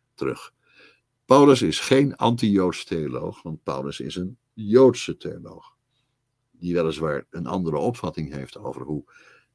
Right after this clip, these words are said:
Israël eruit moet zien in de eindtijd. <clears throat> Daarin verschilt hij van vele andere Joodse partijen, maar hij is geen anti-Joods, eh,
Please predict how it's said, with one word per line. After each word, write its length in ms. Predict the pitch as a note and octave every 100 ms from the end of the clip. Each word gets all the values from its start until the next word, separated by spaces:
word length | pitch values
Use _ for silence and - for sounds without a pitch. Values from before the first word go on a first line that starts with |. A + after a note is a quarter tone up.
| _
Israël 520 | C#3 C3+ B2+ A#2+ G2+
eruit 220 | F2+ F2+ D#2+
moet 200 | E2 -
zien 220 | E2+ D#2
in 160 | D2
de 80 | C2+
eindtijd. 580 | D2+ D3+ E3+ E3 F#3 - _ _ _
<clears throat> 100 | - C#3 F#2+ E2 A2
Daarin 320 | G2 E2+ D2
verschilt 420 | - D2+ - G2
hij 80 | D#2
van 160 | - C#2
vele 360 | - G2 D#2
andere 380 | D#2 A#2+ C3 A#2+
Joodse 380 | G#2+ G2+ - -
partijen, 560 | - F2+ G2 E2+ D#2+ -
maar 520 | _ - - _ C#2
hij 20 |
is 100 | C#2
geen 240 | - C3 A#2
anti-Joods, 680 | G#2 F2+ F#2 E2+ E2+ - _ _ _ _ _
eh, 160 | D#2+